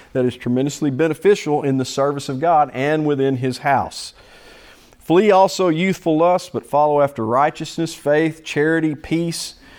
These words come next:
with them that call on the Lord out of a pure heart." There's an audience involved in these things. If you're following righteousness, faith, charity, peace with them that call on the Lord out of a pure heart,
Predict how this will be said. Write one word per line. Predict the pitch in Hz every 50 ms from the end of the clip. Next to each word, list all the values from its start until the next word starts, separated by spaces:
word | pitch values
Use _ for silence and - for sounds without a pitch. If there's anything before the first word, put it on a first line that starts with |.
| - - _
with | - 110 -
them | - 151 170 175 165
that | 143 123 -
call | - - 151 147 151 156 156 151
on | 135 147 151 160
the | 160 160
Lord | 151 139 131 123 120 123 123 117 - - - _ _ _ _ _
out | 117 131 139 139
of | 147 147 139
a | 147
pure | 143 143 - 139 135 135 131 131
heart." | 139 151 147 113 87 - - _ _ _ _ _ _ _ _ _ _ _ -
There's | 147 151 131
an | 135 123 - - -
audience | 180 208 226 214 170 135 117 113 - - - - - 123 - - - _
involved | 139 131 113 120 127 127 123 120 117
in | 120 117 113 110
these | 110 113 104 -
things. | - 117 110 113 120 147 180 175 156 - - - - - _ _ _ - - - - - - _ _ _ -
If | 123 -
you're | 151
following | 135 - 208 220 233 220 202 170 160 160
righteousness, | 165 180 185 175 165 151 - - 147 139
faith, | - - 175 165 160 156 156
charity, | - - 170 170 160 147 131
peace | - - 151 156 147 143 139 - - - _ _
with | 127 151 190 220 214 214 147 147
them | 180 190 185 175
that | 165 160 156
call | - - 175 170 165 160 156
on | 151 143
the | 135 135
Lord | 151 165 175 156 147
out | 143 139 135
of | 127 117
a | 110
pure | - - 165 165 143 127
heart, | 127 160 165 147 120 117 - -